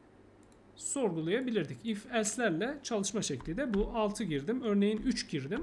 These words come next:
Bakın yanlış seçim dedi. Böyle yapmamalısın dedi.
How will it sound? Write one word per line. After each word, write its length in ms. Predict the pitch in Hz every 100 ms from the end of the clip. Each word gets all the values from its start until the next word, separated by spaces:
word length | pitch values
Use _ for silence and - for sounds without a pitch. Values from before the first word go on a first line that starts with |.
| 220
Bakın 280 | - 220 294 - - - -
yanlış 320 | 339 339 294
seçim 560 | - - 170 160 156
dedi. 320 | 139 139 247 339 - - -
Böyle 340 | 262 233 190 262
yapmamalısın 760 | 226 214 190 139 123 120 127
dedi. 240 | 120 120